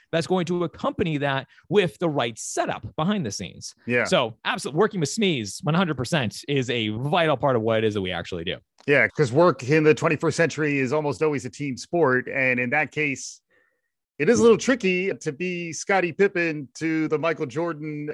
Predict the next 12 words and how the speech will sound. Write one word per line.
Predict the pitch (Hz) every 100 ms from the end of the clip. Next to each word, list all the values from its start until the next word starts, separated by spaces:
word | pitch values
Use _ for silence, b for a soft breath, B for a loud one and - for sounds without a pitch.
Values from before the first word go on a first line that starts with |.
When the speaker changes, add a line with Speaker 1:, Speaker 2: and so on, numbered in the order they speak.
| 196
Speaker 2:
ego-wise. | 208 185 151 131 127 123 120 120 - _ _ _ _ -
But | 156
also, | 190 185 170
if | 160 143
you | 156
are | 160 156 151
a | 143 135
working | 131 202 196 147
instructional | 131 - 147 - 139
designer, | 123 120 139 135 127 123 - _ _ _ _ _ _ _ -
part | - 233
of | 240 175 -